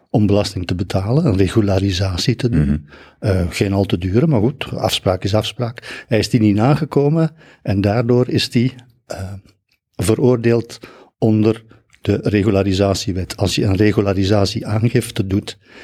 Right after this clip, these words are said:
Speaker 1: is, was in het systeem toen een bekentenis van: "Ik ben fout,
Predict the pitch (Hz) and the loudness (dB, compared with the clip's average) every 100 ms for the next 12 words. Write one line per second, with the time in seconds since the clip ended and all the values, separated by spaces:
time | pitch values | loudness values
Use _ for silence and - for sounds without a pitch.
0 | - 120 - 110 98 - - 98 - 98 | -2 -2 0 0 0 -2 -2 -2 -4 -6
1 | - 104 98 95 117 95 - - _ - | -4 -2 -2 -2 0 0 -4 -12 _ -2
2 | 101 - - 127 117 95 85 - - _ | 0 0 0 0 0 0 -2 -4 -14 _
3 | - - - 107 117 92 90 - 92 143 | -20 -18 -4 -2 0 0 0 0 0 0
4 | - | -2